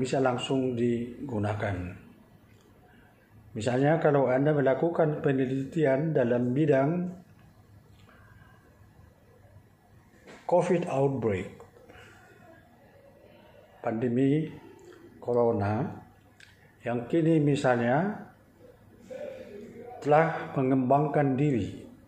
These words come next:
atau bermutasi atau menciptakan varian-varian baru. Lalu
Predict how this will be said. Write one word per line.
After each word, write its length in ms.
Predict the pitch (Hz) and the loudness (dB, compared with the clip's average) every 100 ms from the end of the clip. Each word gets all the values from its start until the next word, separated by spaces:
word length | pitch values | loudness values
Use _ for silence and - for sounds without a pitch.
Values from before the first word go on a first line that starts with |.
| _ | _
atau 320 | - 110 131 127 | -8 -2 0 0
bermutasi 1040 | 135 120 127 120 143 139 110 95 113 - - _ - | 0 0 -2 2 2 2 -2 -6 -8 -12 -18 _ -20
atau 560 | - - 143 131 123 - 131 | -14 -2 0 0 -4 -8 -4
menciptakan 1040 | 135 - 135 - 180 190 147 104 101 107 - | -4 -4 -8 -4 -4 0 0 0 -4 -8 -14
varian-varian 880 | - 117 113 110 113 120 107 104 104 | -4 0 0 -2 -4 -4 -2 -2 -2
baru. 400 | 101 95 95 92 - - - _ _ - - - - - _ _ - - - | -2 -4 -6 -10 -16 -20 -20 _ _ -20 -20 -20 -20 -20 _ _ -20 -20 -12
Lalu 240 | 104 135 | -2 0